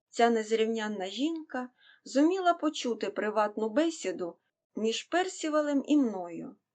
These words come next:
а також дивовижній точності, з якою вона виклала всю нашу розмову від початку до кінця. Ці почуття спонукали мене запропонувати незворушному лікареві,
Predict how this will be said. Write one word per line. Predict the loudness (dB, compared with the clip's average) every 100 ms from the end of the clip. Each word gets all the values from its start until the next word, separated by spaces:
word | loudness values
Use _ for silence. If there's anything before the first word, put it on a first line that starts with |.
| _ _
а | -2
також | 0 0 2 0 2
дивовижній | 4 4 2 -2 -2 -4
точності, | 0 -2 -2 -6 -10 -12 -14 -12 -12 -14 _ -18 -10
з | 0
якою | 0 2 0 2 2
вона | 2 2
виклала | 2 0 0 -2 0 -2
всю | -4 -2
нашу | -2 -2 -4 -6
розмову | -6 -2 0 2 0 -4 -6 _ _
від | -4 -4 -2
початку | -4 0 0 0 -4
до | -4 -4
кінця. | -4 -10 -10 -12 -14 -14 -16 _ _ _ _ _ _ _ _ _
Ці | -4 -2
почуття | -2 -4 -6 -4 -2 -2
спонукали | 0 0 2 0 -2 -2 -4
мене | -8 -6 -4 -4 -8 _ _
запропонувати | 0 4 4 2 4 4 6 6 2 0
незворушному | -4 -6 -4 -4 -2 -4 -6 -6 -4
лікареві, | -2 -2 -4 -4 -4 -8 -12